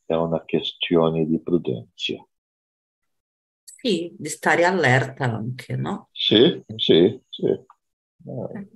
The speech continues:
Speaker 2: va bene.
Speaker 1: nessuno,
Speaker 2: <laughs>
Speaker 1: nessuno, nessun problema.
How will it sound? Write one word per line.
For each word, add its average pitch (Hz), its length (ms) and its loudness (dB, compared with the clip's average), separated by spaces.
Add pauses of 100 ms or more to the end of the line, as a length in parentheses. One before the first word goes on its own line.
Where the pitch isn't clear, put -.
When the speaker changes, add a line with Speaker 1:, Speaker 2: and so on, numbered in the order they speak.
(160)
Speaker 2:
va 220 200 -4
bene. 117 420 -4
Speaker 1:
nessuno, 107 600 4
Speaker 2:
<laughs> - 20 -10
Speaker 1:
nessuno, 117 600 4 (380)
nessun 135 500 6
problema. 98 680 4